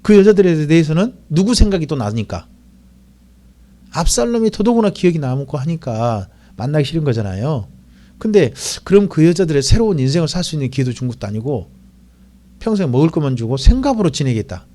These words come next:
아, 이게 참 결국 다윗도 사람인 거예요. 그러니까 우리가 어떤 사람한테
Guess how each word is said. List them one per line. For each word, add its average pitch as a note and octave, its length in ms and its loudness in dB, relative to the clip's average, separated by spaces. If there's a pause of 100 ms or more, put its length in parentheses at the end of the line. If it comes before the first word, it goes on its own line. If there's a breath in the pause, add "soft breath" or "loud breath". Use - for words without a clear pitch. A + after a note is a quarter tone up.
(760 soft breath)
아, - 200 -18
이게 C3 120 -6
참 C3 640 -4 (240)
결국 D#3+ 280 0
다윗도 E3+ 320 2
사람인 G3 380 -2
거예요. F#2 320 -6 (1040)
그러니까 A#2+ 320 -8 (540 loud breath)
우리가 D#3+ 460 4
어떤 E3 300 0
사람한테 B2+ 960 -2